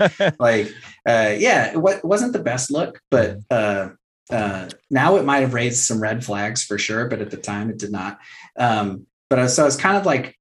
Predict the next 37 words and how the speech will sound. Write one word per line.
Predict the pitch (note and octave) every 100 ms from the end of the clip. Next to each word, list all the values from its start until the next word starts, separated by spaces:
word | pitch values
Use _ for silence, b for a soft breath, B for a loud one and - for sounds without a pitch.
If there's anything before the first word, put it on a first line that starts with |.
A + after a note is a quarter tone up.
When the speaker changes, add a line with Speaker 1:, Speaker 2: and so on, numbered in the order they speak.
| C#3
Speaker 1:
just | C#3 -
feeling | F3+ F3 D#3+ D3
alienated | F3+ B3+ D3+ B2+ A#2+ A#2 A2+
from | - B2
my | A2+
peers. | - C#3+ G2+
And | A2 -
so |
I | B2
had | C3 D3
this | D3+ -
tape | A#2+ A2 A2 _
that | B2 A2
I |
would | A2
listen | C3 C3 A2
to | A2+
every | A2+ C3 C#3
day | B2+ A2+ A#2 A2+
on | G#2+
the | G#2
bus | A2 G#2+ -
ride | G#2+ G#2
home. | C#3 A#2 G#2
And | G#2
we | A#2
had | C3 G#2+
an | G2+
hour | A#2 B2+ C3
long | A#2+ A#2 G#2+
bus | A2+ -
ride | G#2 F#2+ - _ _ -
on | A2+
the | G#2
way | G#2
home. | F#2+ G2 F2 - B B B B
Um, | A2 G#2+ G2+ F#2+ E2+